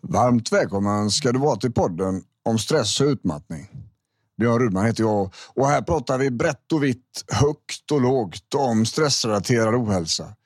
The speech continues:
Både psykiskt, fysiskt och socialt. Här får du kunskap och tips på hur du kan förbättra just din situation och,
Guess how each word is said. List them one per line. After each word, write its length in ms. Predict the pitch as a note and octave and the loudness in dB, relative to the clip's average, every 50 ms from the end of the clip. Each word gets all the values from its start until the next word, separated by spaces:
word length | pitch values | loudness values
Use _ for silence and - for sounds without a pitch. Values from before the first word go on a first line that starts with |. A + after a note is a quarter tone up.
| _ - - - - | _ -20 -20 -10 -2
Både 400 | - A2 A2+ A#2 A#2 A2 G#2+ G#2 | 0 2 4 4 4 4 2 2
psykiskt, 600 | G2 - - C3+ G#2+ E2+ - - A#2 B2+ - - | 0 0 0 0 0 0 0 0 0 0 0 0
fysiskt 540 | - E3+ D3+ A#2+ - - A#2 G#2 G2 - - | 2 2 2 2 0 0 0 -2 -2 0 0
och 180 | A2 G#2+ G#2+ | 0 0 0
socialt. 840 | G#2 - - C3 A#2 - - D3 C#3+ A#2+ - - - _ - - - - _ _ _ _ - - - - - - - - | 0 0 -2 0 0 0 2 0 0 0 -2 -8 -18 _ -20 -20 -20 -20 _ _ _ _ -20 -18 -14 -14 -14 -14 -14 -6
Här 280 | - - A#2+ A#2 A2+ A2 | 0 0 2 2 2 0
får 180 | G#2+ - E3 D3 | 0 0 0 2
du 180 | C3+ B2+ B2+ | 2 0 0
kunskap 520 | B2 - F#3+ C3+ A2 - - C3+ C#3 C3+ D#3 | 0 0 0 0 0 0 0 -2 0 0 0
och 60 | D3 | 0
tips 400 | - D#3+ E3 - - - - - | 0 -2 -2 -2 -6 -6 -4 0
på 180 | E3+ E3 D#3+ | 2 2 2
hur 60 | D#3+ F3+ | 2 2
du 140 | E3 A#2 | 0 0
kan 160 | G2 - C3+ C3 | 0 0 0 0
förbättra 360 | D#3+ E3 D3+ C3 - E3+ D#3+ | 0 0 -2 0 0 0 -2
just 120 | C#3+ C#3 | 0 0
din 200 | D#3+ D#3 B2 A2 | 0 0 2 2
situation 760 | G2+ - A2+ - A2 A#2 A2+ G#2 - B2 B2+ D3+ D#3+ D3+ D3 | 0 0 -2 0 0 -2 0 2 2 0 2 0 0 0 2
och, 240 | D3 C#3+ C#3+ C#3+ - | 2 2 0 -2 -4